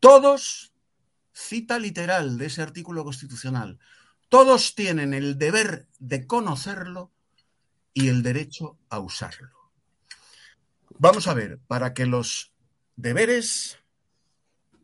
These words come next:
de conocer el español se cumplan, hay que enseñarlo obligatoriamente desde el parvulario a la universidad.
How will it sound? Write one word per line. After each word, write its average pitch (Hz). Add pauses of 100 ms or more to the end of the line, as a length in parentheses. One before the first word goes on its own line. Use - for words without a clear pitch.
(160)
de 127
conocer 139 (200)
el 104
español 127 (120)
se -
cumplan, 151 (640)
hay 202
que 214
enseñarlo 151 (260)
obligatoriamente 165 (760)
desde 123
el 113
parvulario 180 (220)
a 120
la 104
universidad. 95